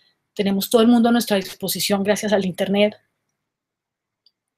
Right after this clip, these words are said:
Y para muchas personas también es simplemente profundizar en estos temas, y nosotros tenemos muchos estudiantes de, de los programas de coaching,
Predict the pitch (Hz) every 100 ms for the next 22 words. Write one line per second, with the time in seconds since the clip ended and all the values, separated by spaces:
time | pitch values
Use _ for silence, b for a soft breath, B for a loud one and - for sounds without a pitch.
0 | _ _ B B B B B - - 247
1 | 240 247 302 311 233 233 - 269 220 226
2 | - 254 277 277 254 262 254 226 196 196
3 | 208 233 269 254 254 190 196 196 185 175
4 | 208 - 208 190 202 240 262 254 262 -
5 | 214 190 185 208 214 - 190 175 - 196
6 | 180 196 214 190 190 190